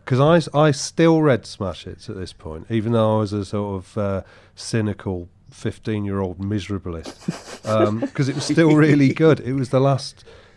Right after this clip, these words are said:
period when Smash Hits was written by, uh, early eighties people with principles before it sort of dissolved into a,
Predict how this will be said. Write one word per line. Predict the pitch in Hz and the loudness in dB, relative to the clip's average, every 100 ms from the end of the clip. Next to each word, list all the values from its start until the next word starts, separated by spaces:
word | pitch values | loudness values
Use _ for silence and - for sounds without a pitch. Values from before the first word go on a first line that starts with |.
| - | -2
period | 131 131 127 110 98 | 4 6 6 2 0
when | 98 98 101 - | -4 -4 -6 -10
Smash | - - 110 107 | -20 -4 -2 -2
Hits | 107 104 - | -4 -8 -10
was | 92 | -8
written | 104 110 95 | -6 -6 -8
by, | 92 95 92 - - 202 | -6 -4 -6 -12 -18 -12
uh, | 117 101 92 - - - | -8 -6 -6 -10 -20 -4
early | 120 113 110 | 0 2 2
eighties | 110 117 107 - | 2 0 -4 -12
people | 104 92 - 90 | -10 -10 -8 -8
with | 87 - | -8 -2
principles | 104 101 - 98 82 78 | -2 -2 -12 -14 -14 -14
before | - 90 - 98 92 | -14 -14 -10 -8 -6
it | 87 - | -8 -12
sort | 98 87 | -14 -14
of | |
dissolved | 80 92 92 92 92 90 - | -10 -8 -6 -6 -6 -10 -12
into | 87 85 - 87 85 | -12 -12 -12 -12 -10
a, | 82 | -14